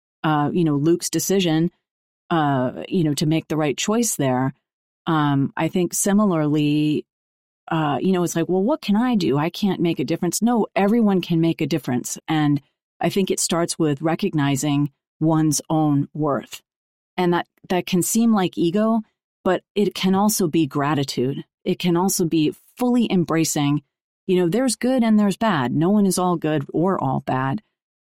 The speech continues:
You know, it's sort of a, a full package. But in the last year, I've realized that there is something powerful about my own journey that I want to share with other women to, uh,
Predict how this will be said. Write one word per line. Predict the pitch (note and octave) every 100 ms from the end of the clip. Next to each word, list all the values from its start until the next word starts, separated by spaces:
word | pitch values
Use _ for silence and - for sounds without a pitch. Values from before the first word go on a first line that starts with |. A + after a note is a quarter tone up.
| _
You | F3+ D#3+
know, | C#3+
it's | D3 -
sort | F3+
of | D#3
a, | D#3+ - -
a | D#3+
full | - D#3+
package. | - A#3+ A3+ D#3 C#3+ -
But | A3 -
in | F3
the | F3
last | F3 F#3 F3+ -
year, | F3+ A3+ F#3 D3+ D3+ _ _ _ _
I've | E3+ D#3
realized | F3+ G#3+ F#3+ D#3 D3
that | E3 -
there | E3+ D#3+ D#3+
is | - D#3+
something | - F3+ E3+ D#3+
powerful | - A3 G#3 - D#3
about | D3+ D3+
my | D#3 D3
own | F3+ F#3 F#3
journey | F3 D#3 D3
that | C#3+ C#3+
I |
want | D3 D3 D3 -
to | D3+
share | - F3+ F3+ F#3 - _ _ _ _
with | F3 E3
other | D3 D3
women | D3+ D3 D3 C#3
to, | - D#3 D3 D3 C#3 -
uh, | E3 D3 A2